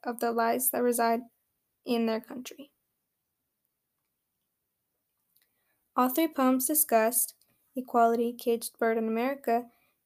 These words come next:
utilize different forms of figurative language to address the inequality and oppression that African Americans face. My first segment focuses on the poem Equality,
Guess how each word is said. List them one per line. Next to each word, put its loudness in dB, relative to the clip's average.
utilize 2
different -2
forms 0
of -8
figurative -2
language -4
to -4
address -2
the -6
inequality -4
and -4
oppression -4
that -10
African -10
Americans -6
face. -10
My -2
first 2
segment -2
focuses -2
on -2
the -4
poem -4
Equality, -4